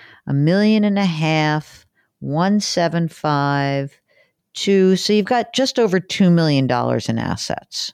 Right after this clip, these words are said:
invested assets, right? And then you have the nine hundred thousand in the rental. I mean, look, the rental income's okay,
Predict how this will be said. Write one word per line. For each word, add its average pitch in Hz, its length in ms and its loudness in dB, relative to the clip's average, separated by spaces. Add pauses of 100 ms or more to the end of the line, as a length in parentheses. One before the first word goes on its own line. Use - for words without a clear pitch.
invested 123 520 0
assets, - 540 -6
right? 160 300 -2 (560)
And 151 500 0
then 175 360 0
you 208 100 4
have 160 380 0
the 139 100 -2
nine 131 320 2
hundred 139 380 -2
thousand 117 600 -2
in 117 340 -2 (140)
the 117 140 0
rental. - 520 -8 (640)
I - 40 -2
mean, 185 260 4
look, - 320 -4 (960)
the 190 80 2
rental 240 300 2
income's 143 380 0
okay, 131 600 -4